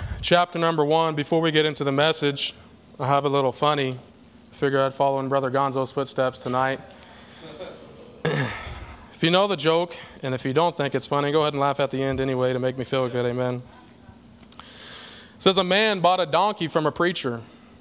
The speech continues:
The preacher told the man that this donkey had been trained in a very unique way. Being the donkey of a preacher, the only way to make the donkey go is to say,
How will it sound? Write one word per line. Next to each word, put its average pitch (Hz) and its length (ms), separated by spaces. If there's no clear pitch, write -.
The 135 80
preacher 175 320
told 175 280
the 156 60
man 170 360
that 147 200
this 170 200
donkey 170 460
had 151 160
been 147 180
trained 170 460
in 143 100
a 131 60
very 156 320
unique 156 360
way. 120 300
Being 185 240
the 170 80
donkey 190 360
of 165 80
a 156 60
preacher, 170 380
the 151 160
only 175 200
way 175 280
to 165 80
make 170 220
the 160 60
donkey 165 380
go 160 300
is - 80
to 151 80
say, 190 460